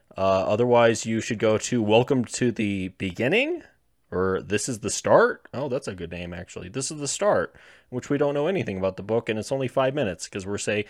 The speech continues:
"Hey, this book, what's it about?" <laughs>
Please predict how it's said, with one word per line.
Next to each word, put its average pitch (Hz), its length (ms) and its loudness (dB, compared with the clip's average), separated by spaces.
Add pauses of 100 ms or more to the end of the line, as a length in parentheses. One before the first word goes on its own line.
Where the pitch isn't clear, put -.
(320)
"Hey, - 320 2 (320)
this - 120 0
book, - 340 -2
what's 139 160 -2
it 185 100 0
about?" 202 360 0 (1300)
<laughs> - 60 0